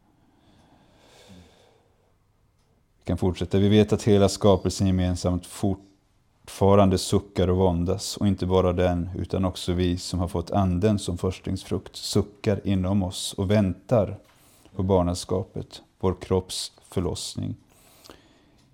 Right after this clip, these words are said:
I hoppet är vi frälsta, men ett hopp som man ser uppfyllt är inte längre något hopp. Ja, vi kan stanna där. Vi har ett...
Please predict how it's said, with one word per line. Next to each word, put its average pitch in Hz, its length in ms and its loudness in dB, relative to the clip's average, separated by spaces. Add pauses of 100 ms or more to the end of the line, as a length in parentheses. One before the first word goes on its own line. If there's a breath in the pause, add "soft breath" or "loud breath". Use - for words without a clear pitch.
(140)
I 92 100 -4
hoppet 101 400 -2
är 92 140 0
vi 90 100 0
frälsta, 92 600 -2
men 90 140 -2
ett 92 140 -6
hopp - 420 -4 (140)
som - 200 -6
man 87 100 -2
ser 90 260 -4
uppfyllt - 520 -6
är 92 100 -4
inte 90 220 -4
längre 90 260 -2
något 85 280 -6
hopp. - 360 -4 (2500 loud breath)
Ja, 87 240 2 (120)
vi 85 80 -4
kan 85 100 -6
stanna 85 260 -4
där. 90 160 -6 (3500 loud breath)
Vi 113 120 -6
har 104 240 2
ett... - 400 -4